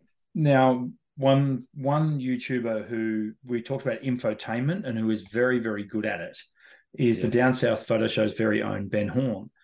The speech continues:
Speaker 2: Yes.
Speaker 1: Um, now, if you're looking, he actually calls it, uh, clickbait and advert-free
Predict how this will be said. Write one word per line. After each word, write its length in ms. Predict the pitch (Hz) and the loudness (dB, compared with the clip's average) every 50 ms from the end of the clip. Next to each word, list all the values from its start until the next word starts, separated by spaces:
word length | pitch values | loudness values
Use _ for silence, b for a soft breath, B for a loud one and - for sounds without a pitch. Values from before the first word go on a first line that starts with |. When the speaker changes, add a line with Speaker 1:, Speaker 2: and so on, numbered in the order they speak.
| b b b b | b b b b
Speaker 2:
Yes. 260 | 92 104 117 - 117 | -4 -2 -2 0 0
Speaker 1:
Um, 540 | 107 104 101 101 101 101 98 101 110 110 - - | -2 -2 -4 -6 -8 -10 -8 -10 -10 -10 -10 -8
now, 180 | - 147 123 117 | -4 0 0 0
if 140 | 110 - 135 | 0 2 2
you're 240 | 143 170 180 175 | 4 6 6 6
looking, 340 | 160 139 147 151 - 147 123 | 6 4 2 0 0 0 -2
he 240 | 117 120 151 175 175 | 0 2 4 4 4
actually 300 | 160 151 - 147 127 113 | 4 2 0 -4 -4 -4
calls 440 | - - 131 131 131 135 120 - - | -4 -2 -2 -2 0 -2 -4 -4 -6
it, 240 | 117 107 - - _ _ _ _ - | -6 -6 -6 -10 _ _ _ _ -12
uh, 320 | 117 110 104 101 95 98 - - | -10 -10 -8 -10 -10 -12 -14 -12
clickbait 600 | - - 131 - - - 117 110 110 110 110 - | -8 -6 -6 -6 -6 -6 -4 -4 -4 -4 -6 -8
and 480 | - 110 101 101 101 101 101 104 107 - - | -12 -12 -10 -8 -8 -6 -6 -8 -8 -10 -10
advert-free 1120 | 120 110 110 107 104 104 113 107 - - - - - 120 113 104 107 104 98 95 107 110 | -10 -8 -8 -6 -4 -2 -2 -4 -4 -6 -10 -12 -10 -8 -4 -4 -4 -4 -4 -6 -12 -14